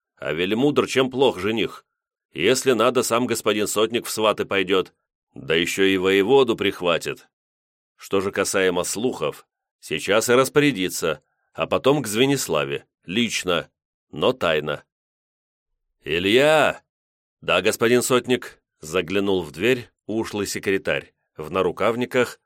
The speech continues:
руки в чернилах, за левым ухом перо.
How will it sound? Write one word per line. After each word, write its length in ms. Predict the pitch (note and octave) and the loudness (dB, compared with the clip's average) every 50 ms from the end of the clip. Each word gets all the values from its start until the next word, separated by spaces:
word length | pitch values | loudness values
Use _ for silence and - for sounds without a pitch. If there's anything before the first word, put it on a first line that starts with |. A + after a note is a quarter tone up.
| _ | _
руки 320 | - F2+ G#2+ C3+ B2+ - A2+ | -2 0 0 0 0 -2 -6
в 80 | - | -8
чернилах, 680 | - - G#2 E2+ D2 D#2+ G2 A#2 B2 B2+ A#2+ - - - _ _ _ _ | -4 -4 -4 -4 -2 -2 -2 0 0 0 0 -2 -6 -14 _ _ _ _
за 200 | D#2 D2 D2+ F#2 | -14 -4 -2 0
левым 360 | G2 A#2+ C#3 C#3 C#3+ C3+ B2+ - | 2 2 2 2 2 0 0 -4
ухом 360 | - A#2+ B2 - B2+ B2 A#2+ A2 | -4 -8 -6 -4 -4 -6 -6 -2
перо. 400 | - A#2 G#2 D2+ D2+ C2 - | 0 0 2 2 0 -2 -6